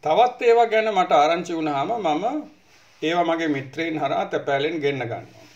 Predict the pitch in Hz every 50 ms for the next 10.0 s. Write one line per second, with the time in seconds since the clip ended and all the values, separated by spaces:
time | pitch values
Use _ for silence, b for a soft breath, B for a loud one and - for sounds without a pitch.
0 | B B B B B _ _ _ _ _ _ _ - 143 143 170 160 147 160 143
1 | 143 139 135 143 - - - - - - 139 135 139 139 139 143 135 127 127 127
2 | 131 - 135 - - 151 185 226 208 185 151 139 135 135 139 135 139 135 - 123
3 | 117 117 156 143 131 117 120 147 147 156 160 131 104 - - - b b b b
4 | b b b b b b b b b b _ _ _ _ _ _ _ _ _ _
5 | _ _ _ _ _ _ _ _ _ _ - - 160 160 160 180 180 170 160 151
6 | 151 160 196 240 262 294 285 269 269 - 160 170 202 247 262 269 254 208 170 151
7 | 139 - 190 226 254 202 175 175 202 208 165 156 131 127 - 202 226 247 226 -
8 | - 180 170 185 208 202 214 247 254 220 - - 170 165 160 165 180 202 226 220
9 | 180 165 151 147 147 147 147 147 156 185 185 - - - 143 120 107 - - -